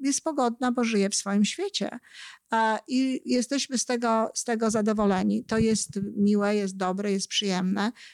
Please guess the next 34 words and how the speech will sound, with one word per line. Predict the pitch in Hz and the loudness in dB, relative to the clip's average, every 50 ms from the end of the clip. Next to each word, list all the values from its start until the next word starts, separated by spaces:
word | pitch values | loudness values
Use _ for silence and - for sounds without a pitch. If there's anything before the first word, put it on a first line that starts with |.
| _ _ | _ _
ale | - 214 220 220 | -2 0 0 2
z | 202 | 0
drugiej | 208 233 262 262 269 277 240 | 0 -2 -2 0 0 0 0
strony | - - 233 214 208 208 208 214 - - _ | 0 -2 0 2 2 2 2 0 -2 -2 _
może | 220 208 185 220 | -2 -2 0 0
nam | 220 202 196 | 0 0 0
brakować | 202 202 190 - 220 202 202 202 202 - | -2 -2 -4 -4 -4 -4 -4 -4 -6 -6
cały | - 196 190 196 | -6 -6 -4 -4
szereg | - 196 - 190 196 | -6 -6 -6 -8 -10
rzeczy. | - - - 226 - - - | -10 -12 -12 -10 -12 -12 -10
I | - 254 | -10 -12
znowu, | 269 370 427 440 330 208 202 214 - - - - _ _ - | -8 -8 -8 -4 -2 -2 -2 -2 -6 -12 -20 -20 _ _ -2
jeśli | 247 240 - 285 | -2 0 0 -2
ktoś | 262 _ - 302 311 - - | -4 _ -2 -2 -2 -2 -4
nie | 285 269 | -6 -4
zorganizuje | 247 269 247 240 240 240 233 233 226 202 226 254 269 269 247 208 | -2 -2 -2 -2 0 0 2 2 2 2 0 -2 0 0 0 0
sobie | - - 202 190 196 196 | -2 -4 -4 -6 -6 -8
tutaj | 196 - 196 190 - 208 - - - - - - _ _ _ _ _ _ | -8 -8 -12 -10 -8 -8 -8 -6 -8 -8 -10 -12 _ _ _ _ _ _
pomocy, | - 220 214 202 185 196 214 214 - - 185 - - - - | 0 2 4 4 4 2 0 -2 -4 -6 -6 -6 -8 -8 -4
jeżeli | - 202 202 190 226 226 214 226 | -2 -2 -2 0 -2 0 0 2
nie | 226 220 208 | 2 2 0
zrobi | 190 202 220 233 233 226 | 0 -2 -2 -4 -4 -4
tego | 214 208 202 202 196 | -4 -6 -4 -4 -6
w | - | -4
taki | - 214 214 208 - 202 | -4 -4 -4 -4 -6 -12
sposób, | - - 196 190 185 - - 208 202 | -10 -8 -8 -8 -8 -8 -12 -10 -10
żeby, | 185 208 190 180 190 190 190 190 196 196 - - - _ _ _ _ _ _ _ _ | -6 -6 -4 -4 -2 -2 0 -2 -2 -4 -8 -14 -20 _ _ _ _ _ _ _ _
żeby, | - 190 175 208 202 190 208 202 202 202 202 196 196 - | -4 -2 0 0 0 0 0 0 2 2 0 0 -2 -2
no, | 220 208 202 | -2 -2 -2
ta | - 233 214 | 0 -4 -6
praca | - - 233 233 240 - - 233 | -4 -2 -2 -2 -2 -2 0 2
nie | 226 220 214 220 214 | 2 4 4 4 2
była | 196 190 185 240 262 277 285 269 190 151 107 104 101 - _ _ _ _ | 2 0 0 2 2 2 2 0 -2 -2 -2 -4 -4 -6 _ _ _ _
pracą | - 208 214 233 220 - - 220 208 202 202 196 202 | -4 -2 -2 -2 -2 -4 -4 -2 -2 -2 -2 -2 -4